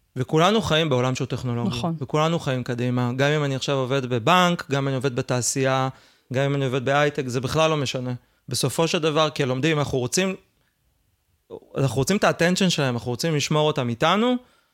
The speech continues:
Speaker 1: אנחנו צריכים
Speaker 2: זה גם השירות
Speaker 1: לחזור
Speaker 2: שאנחנו נותנים.
Speaker 1: בדיוק, אנחנו צריכים לחזור ולת-,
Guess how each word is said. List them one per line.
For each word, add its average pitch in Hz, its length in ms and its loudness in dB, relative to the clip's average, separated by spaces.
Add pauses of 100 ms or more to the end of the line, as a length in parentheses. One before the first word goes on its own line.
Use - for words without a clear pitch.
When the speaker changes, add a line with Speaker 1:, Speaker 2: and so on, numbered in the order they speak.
(200)
Speaker 1:
אנחנו 123 320 -2
צריכים 175 300 0
Speaker 2:
זה 220 60 4
גם 220 120 4
השירות 262 320 4
Speaker 1:
לחזור 277 180 10
Speaker 2:
שאנחנו 320 160 4
נותנים. 339 320 2 (140)
Speaker 1:
בדיוק, 277 480 2
אנחנו 147 220 -2
צריכים 226 220 2
לחזור 226 420 2
ולת-, 220 280 0